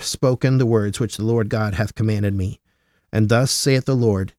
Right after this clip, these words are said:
they shall stand as a bright testimony against this people at the judgment day, whereof they shall be judged, every man according to his works, whether they be good or whether they be evil." So we have this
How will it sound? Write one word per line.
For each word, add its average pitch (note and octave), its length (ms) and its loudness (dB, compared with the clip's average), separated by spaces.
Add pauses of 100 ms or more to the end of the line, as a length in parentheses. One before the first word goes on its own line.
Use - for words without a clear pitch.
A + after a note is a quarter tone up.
(400)
they A2+ 120 0
shall A2 220 2
stand C#3 480 2
as - 180 -2
a G#2 60 0
bright A2+ 320 -2
testimony A2+ 640 2
against A2+ 360 -2
this A#2+ 140 -2
people A2+ 400 0
at F#2+ 120 -4
the G#2+ 80 -2
judgment G#2 440 -2
day, G2+ 320 -2 (340)
whereof B2 420 0
they A#2 120 0
shall A#2+ 240 0
be C#3 140 2
judged, A2+ 440 0
every C3 220 2
man A2 260 4
according A#2+ 400 0
to D3 120 0
his C3 120 0
works, A2 400 0
whether A2+ 260 2
they A#2 140 0
be A2+ 140 0
good G#2 380 2
or - 160 -2
whether G#2+ 320 0
they G2+ 180 -2
be A2+ 240 -2
evil." G#2 340 -2 (2000)
So A2+ 500 -2 (1000)
we A#2 140 2
have B2+ 260 0
this B2 260 -2